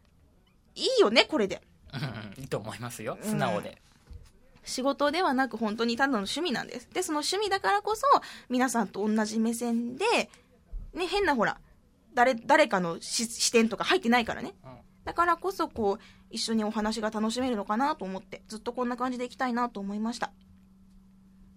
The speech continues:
Speaker 1: じゃあ、えーと、最後に。レベル五十二でついに一周年を迎えたハピコンですが、インサイドXBOXなき今、箱丸の情報を伝える唯一の番組だと思っています。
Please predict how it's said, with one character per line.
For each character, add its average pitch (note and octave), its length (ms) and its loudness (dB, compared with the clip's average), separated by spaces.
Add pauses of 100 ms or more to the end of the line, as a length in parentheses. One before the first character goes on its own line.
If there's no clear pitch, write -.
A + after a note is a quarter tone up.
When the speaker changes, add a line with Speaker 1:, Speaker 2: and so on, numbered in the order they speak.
(160)
Speaker 1:
じ F4+ 80 0
ゃ F4+ 120 6
あ、 A#3 80 -4 (340)
え A3 60 -6
ー G3+ 120 -4
と、 F3+ 500 -8 (440)
最 G#3 280 -2
後 F3+ 120 -4
に。 - 160 -10 (1800)
レ C4 100 4
ベ D#4+ 140 2
ル D#4+ 100 0
五 D#4 120 4
十 D4+ 140 0
二 C#4 100 0
で A#3 120 -2
つ E4+ 100 -2
い A#4 60 2
に F#4+ 140 0
一 - 20 -4
周 D#4+ 240 -4
年 D4 160 0
を A#3 40 4
迎 A3 220 2
え G3+ 60 -4
た F3+ 80 -8
ハ F#3 80 -8
ピ - 100 -18
コ D#4+ 100 0
ン E4+ 60 2
で F#4 80 0
す F4 100 -4
が、 B3 200 0
イ A3+ 80 2
ン C4 40 2
サ C#4+ 140 0
イ C#4 60 2
ド C#4 80 0
XBOX B3 640 -4
な C4 140 0
き - 180 -12
今、 E4 260 4 (200)
箱 G#3 180 2
丸 C4 180 4
の B3+ 100 0
情 B3 180 0
報 A#3+ 160 -2
を A#3 60 2
伝 B3+ 200 -4
え C4 60 0
る B3+ 80 0
唯 D#4+ 160 2
一 G4+ 140 -4
の D#4 100 2
番 C#4 160 4
組 C#4+ 160 0
だ D4+ 100 4
と B3 80 -2
思 A3 160 4
っ - 40 -8
て E4 100 -4
い B3 80 0
ま G3+ 100 4
す。 - 140 -8